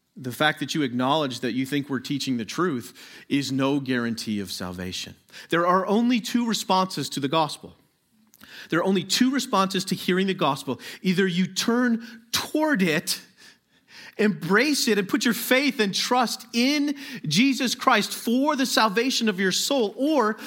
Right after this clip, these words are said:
by ignoring it, or dismissing it, or making sarcastic jokes about it, or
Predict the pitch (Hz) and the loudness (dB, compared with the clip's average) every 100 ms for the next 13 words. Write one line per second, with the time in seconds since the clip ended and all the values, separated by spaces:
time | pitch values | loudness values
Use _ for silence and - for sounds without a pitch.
0 | - - 147 175 185 190 190 185 - - | -14 -12 2 4 6 6 4 0 -6 -20
1 | _ - _ - - _ _ _ _ _ | _ -20 _ -20 -20 _ _ _ _ _
2 | _ _ _ _ _ _ 156 131 143 185 | _ _ _ _ _ _ -6 -2 -2 0
3 | 214 208 226 226 220 214 _ _ _ _ | 0 -2 -4 -8 -20 -20 _ _ _ _
4 | _ _ _ _ _ _ _ - 139 131 | _ _ _ _ _ _ _ -6 -2 0
5 | 127 127 123 123 - 135 123 180 190 196 | 0 0 -2 -4 -6 -6 -4 -2 -2 0
6 | 190 190 190 - - _ - _ _ _ | 0 0 -2 -6 -20 _ -20 _ _ _
7 | _ - 117 117 120 120 107 101 107 _ | _ -14 -6 -2 -2 -2 -6 -12 -20 _
8 | _ _ _ _ _ _ _ _ _ _ | _ _ _ _ _ _ _ _ _ _
9 | _ - 147 147 - 143 175 151 - 107 | _ -6 -4 -4 -2 0 0 0 -2 -6
10 | 120 151 - 156 160 165 160 165 160 - | -4 -4 -4 -2 0 0 0 -2 -4 -8
11 | 123 107 107 104 | -8 -6 -6 -6